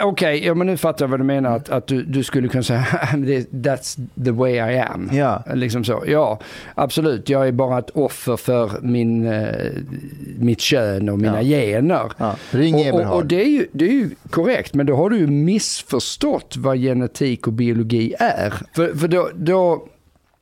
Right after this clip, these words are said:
Speaker 1: då pratar vi om det här med hur funkar, hur funkar genetik överhuvudtaget? Vi pratar om A D H D och, och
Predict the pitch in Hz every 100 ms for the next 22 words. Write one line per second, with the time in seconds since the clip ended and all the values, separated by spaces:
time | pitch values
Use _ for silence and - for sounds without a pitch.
0 | - - 143 147 170 165 151 139 135 139
1 | 139 131 117 147 139 - 135 139 139 139
2 | 123 113 - _ _ _ _ _ _ 127
3 | 139 - 143 160 - 120 139 220 196 -
4 | 147 117 127 120 123 120 - 139 147 113
5 | 123 117 123 123 120 123 120 117 120 123
6 | 117 110 - - - 123 113 120